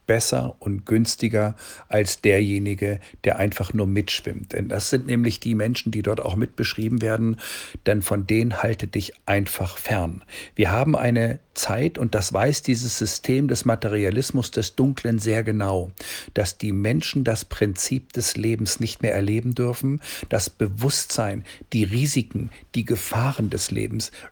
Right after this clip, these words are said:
überhaupt nicht mehr analysieren dürfen, überhaupt nicht mehr erleben dürfen, nicht mehr ins Geschehen kommen,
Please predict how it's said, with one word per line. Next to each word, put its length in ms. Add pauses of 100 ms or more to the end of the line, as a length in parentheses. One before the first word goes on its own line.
überhaupt 520
nicht 220
mehr 180
analysieren 640
dürfen, 300
überhaupt 460
nicht 180
mehr 160
erleben 480
dürfen, 400 (240)
nicht 280
mehr 100
ins 240
Geschehen 560
kommen, 340